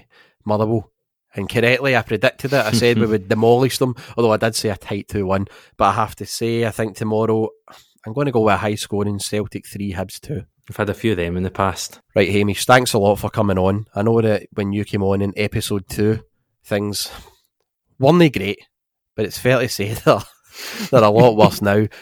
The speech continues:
Speaker 1: But despite all that, you've been professional, you've turned up to Gig Pod, you've put in a shift, and the floor is yours to let the audience know where they find you and where you do things about the club.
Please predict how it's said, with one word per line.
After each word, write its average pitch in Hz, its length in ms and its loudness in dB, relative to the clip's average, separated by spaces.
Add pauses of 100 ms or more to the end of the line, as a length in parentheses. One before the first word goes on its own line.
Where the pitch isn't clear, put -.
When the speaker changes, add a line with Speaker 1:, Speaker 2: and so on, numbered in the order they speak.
(180)
Speaker 1:
But 143 280 6 (600)
despite 131 340 2
all 117 140 4
that, 104 200 4
you've 104 140 -4
been 104 140 -2
professional, 120 580 0
you've 104 200 -4
turned 135 220 2
up 120 140 2
to 101 120 -4
Gig 98 220 -2
Pod, 101 300 -2 (340)
you've - 140 -8
put 135 160 0
in 123 100 0
a 98 80 0
shift, - 440 -6 (440)
and 101 120 -2
the - 20 -10
floor 117 260 0
is 101 140 -2
yours 101 320 -2
to 95 460 -6
let 104 160 -4
the 95 80 -2
audience 98 480 -4
know 95 260 -4 (220)
where 92 100 -6
they 90 80 -6
find 98 360 -4
you 98 100 -2
and 98 180 -6
where 95 120 -4
you 92 100 -6
do 95 200 -4
things 98 420 -8 (680)
about 92 280 -2
the 92 60 -10
club. 85 340 -8